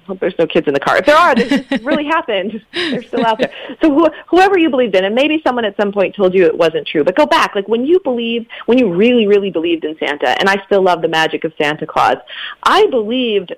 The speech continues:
Speaker 1: that there would be presents under the tree. I believed that, you know, Santa would eat the cookies and drink the mou-, milk,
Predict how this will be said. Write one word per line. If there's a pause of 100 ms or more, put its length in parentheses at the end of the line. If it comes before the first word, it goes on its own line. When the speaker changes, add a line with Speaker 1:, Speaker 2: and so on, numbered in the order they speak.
Speaker 1:
that
there
would
be
presents
under
the
tree. (320)
I
believed
that, (260)
you
know,
Santa
would
eat
the
cookies
and
drink
the
mou-,
milk,